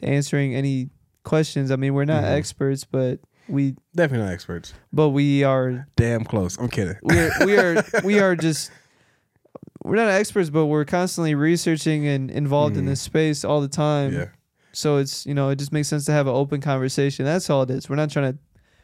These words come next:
Speaker 1: preach to anybody or teach anything. We're just trying to have an open conversation and maybe
Speaker 2: Yeah.
Speaker 1: help in any way possible we can. And I think it would be great. Maybe we can learn something from you.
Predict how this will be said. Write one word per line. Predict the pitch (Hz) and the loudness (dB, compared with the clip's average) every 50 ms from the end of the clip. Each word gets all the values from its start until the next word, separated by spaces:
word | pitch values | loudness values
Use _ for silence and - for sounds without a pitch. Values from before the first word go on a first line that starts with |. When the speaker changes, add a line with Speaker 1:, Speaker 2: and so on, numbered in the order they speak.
| _ _ _ _ | _ _ _ _
Speaker 1:
preach | - - 175 170 165 - - | 0 0 2 2 0 -2 -2
to | 156 | 0
anybody | 151 156 151 143 151 147 147 143 | 0 0 2 4 4 4 4 2
or | 139 131 | 0 -2
teach | - - 165 165 147 - | -2 -4 -4 -4 -2 -2
anything. | 151 147 143 139 151 143 143 | -2 -2 -2 -2 -2 0 0
We're | 139 | -2
just | 131 139 | -2 -2
trying | - 143 139 | -2 -2 0
to | 143 | 0
have | 139 127 | 0 0
an | - | 0
open | - 143 160 160 | 0 -2 -2 -4
conversation | 151 165 139 139 135 139 - 139 139 139 143 - 143 | -2 0 0 0 -2 -2 -2 -2 -2 -2 -2 -2 -2
and | 139 135 | -2 0
maybe | 135 135 143 139 143 139 139 139 - _ _ | 0 0 2 2 2 2 0 -2 -4 _ _
Speaker 2:
Yeah. | - 107 98 90 92 98 | -4 -2 -2 -2 -2 0
Speaker 1:
help | - 139 139 135 143 | 0 0 0 0 0
in | 131 135 | -2 -2
any | 131 131 131 | -2 -2 -2
way | 127 127 | -2 -4
possible | 123 - 131 131 131 - 131 131 131 131 | -2 -2 -2 -2 -2 -4 -6 -6 -4 -4
we | 127 127 | -4 -4
can. | - - 135 131 123 | -4 -2 -2 -2 -2
And | 127 139 | -4 -6
I | 135 | -6
think | 127 - 139 131 135 | -6 -4 -4 -2 -2
it | |
would | 131 123 | -2 -4
be | 127 123 | -4 -2
great. | 131 135 135 135 127 127 | 0 0 0 0 0 0
Maybe | 127 127 127 127 | 0 0 0 0
we | 131 131 | 0 -2
can | 131 139 | -2 -2
learn | 131 131 135 135 | -2 -2 -2 0
something | - 139 135 135 | -2 -2 -4 -2
from | - - 131 127 | -4 -4 -2 0
you. | 135 143 156 180 | 0 2 0 0